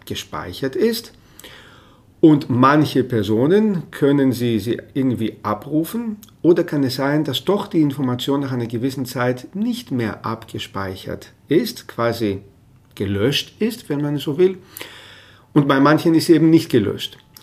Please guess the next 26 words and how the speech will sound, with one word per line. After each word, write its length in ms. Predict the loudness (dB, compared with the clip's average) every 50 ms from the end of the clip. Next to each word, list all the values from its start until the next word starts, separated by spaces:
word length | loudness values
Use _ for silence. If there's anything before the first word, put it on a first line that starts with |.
| -20 -20 -20 _ _ _
Das 240 | 0 0 0 0 -2
ist 120 | -4 -2
eine 200 | 0 0 0 -2
fundamentale 1120 | -4 -6 -10 -4 -2 0 0 2 2 0 0 0 0 0 -2 -4 -6 -6 -4 -4 -4 -4 -4
Frage 560 | -6 -8 -8 -6 -6 -4 -2 -2 0 0 0
über 280 | -2 -4 -4 -4 -4
die 80 | -4 -4
Funktionsweise 1080 | -4 -4 -4 -4 -4 -4 -2 0 0 0 0 -2 -2 0 0 2 0 0 2 0 0 0
tatsächlich 640 | 0 -6 -8 -4 -2 -2 -2 -2 -4 -6 -8 -8 -8
des 160 | -10 -8 -4
menschlichen 480 | -4 -4 -4 -4 -4 -6 -6 -6 -8 -8
Gedächtnisses. 640 | -8 -6 -6 -6 -8 -8 -12 -14 -14 -14 -16 -16 -18 -20 -20 -20 -20 -20 -20 -20 -20 -20 -20 -20 _ _ _ _ _ -8
Da 140 | -6 2 4
will 140 | 4 4 4
ich 100 | 2 0
nicht 120 | -2 2 4
so 140 | 4 4 6
sehr 360 | 4 4 2 2 2 0 0
weit 240 | 0 0 0 0 0
ausholen. 640 | -2 0 0 -2 -2 -2 0 0 0 0 0 -2 -2
Man 340 | -2 -2 0 0 -2 -2 -4
geht 400 | -2 -2 -2 0 -2 -2 -4 -2
allerdings 560 | 0 0 0 0 0 0 0 0 -2 -4 -6
davon 260 | -10 -8 -6 -6 -6
aus, 480 | -4 -4 -2 -2 -2 -2 -2 -4 -6 -8
dass 240 | -8 -8 -8 -8 -10